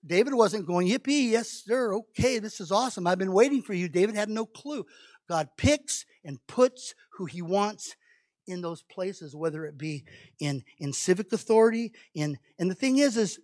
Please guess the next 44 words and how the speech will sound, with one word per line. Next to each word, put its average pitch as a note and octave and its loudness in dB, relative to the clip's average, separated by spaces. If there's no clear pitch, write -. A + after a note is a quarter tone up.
are F#3+ 10
they F3+ 6
perfect? A#3 2
Was E3+ -2
David E4 10
perfect? D#4 4
Question, A3+ 8
was G#3 2
David D#4 6
perfect? E4 2
What C#5+ 12
do D#5+ -4
you D#5+ 0
mean, F#3 4
no? D#3 2
God F4+ 4
picked A4+ 4
him. D#3+ -4
Oh, B3 4
wait, B3 12
d-, G#3 -4
didn't, A#3+ 2
didn't C#4 6
he B3+ 6
commit B3+ 6
adultery? A3 10
Didn't G#3+ 4
he G#3+ 6
have G3 6
his, F3 2
you G3+ -2
know, E3+ 6
the, F3 0
the E3+ 0
woman G3+ 10
that G3 6
he F3+ 2
committed F#3+ 4
adultery F#3 8
with, F3+ 4
her D3+ -2
husband F3 2
killed? G3+ 6
Yes, A#3 8